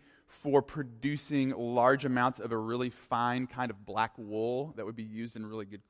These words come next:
like, nice clothes. Um, so they're known for, you know, producing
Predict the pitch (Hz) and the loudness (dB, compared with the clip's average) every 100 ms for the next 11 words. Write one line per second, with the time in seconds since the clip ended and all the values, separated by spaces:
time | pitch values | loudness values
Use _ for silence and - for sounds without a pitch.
0 | _ 95 87 101 110 - 110 113 151 _ | _ -18 -12 -10 -12 -8 -6 -6 -8 _
1 | _ _ _ _ _ _ _ _ _ _ | _ _ _ _ _ _ _ _ _ _
2 | - 127 123 113 165 156 160 180 - 160 | -4 0 0 4 6 8 6 6 2 0
3 | 147 143 147 131 107 - 156 165 143 | 6 6 6 0 -6 -2 -2 -2 -4